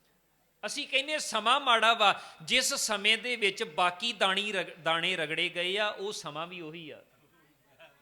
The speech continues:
ਤੇ ਸਮਾਜ ਦੇ ਤੇ ਸੁਸਾਇਟੀ ਦੇ ਧੁਰੇ ਵੀ ਉਹੀ ਨੇ। ਸਾਹਿਬ ਨੇ ਬਚਨ ਆਖਿਆ, ਕਹਿਣ ਲੱਗੇ, "ਮਾਂ ਨੂੰ ਤੱਕਿਆ, ਚੱਕੀ ਨੂੰ ਨਿਹਾਰਿਆ, ਮਾਂ ਨੂੰ ਪੁੱਛਿਆ, ਮਾਂ, ਢੇਰ ਸਾਰਾ ਦਾਣਿਆਂ ਦਾ,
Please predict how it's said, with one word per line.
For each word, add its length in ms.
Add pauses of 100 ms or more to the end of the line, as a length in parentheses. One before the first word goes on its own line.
(1300)
ਤੇ 80
ਸਮਾਜ 680
ਦੇ 200
ਤੇ 160
ਸੁਸਾਇਟੀ 580
ਦੇ 200
ਧੁਰੇ 440
ਵੀ 240 (1300)
ਉਹੀ 240
ਨੇ। 160 (1800)
ਸਾਹਿਬ 420
ਨੇ 120
ਬਚਨ 360
ਆਖਿਆ, 380
ਕਹਿਣ 220
ਲੱਗੇ, 220
"ਮਾਂ 400
ਨੂੰ 180
ਤੱਕਿਆ, 460
ਚੱਕੀ 440
ਨੂੰ 200
ਨਿਹਾਰਿਆ, 720 (160)
ਮਾਂ 340
ਨੂੰ 160
ਪੁੱਛਿਆ, 440
ਮਾਂ, 340
ਢੇਰ 440
ਸਾਰਾ 420
ਦਾਣਿਆਂ 500
ਦਾ, 360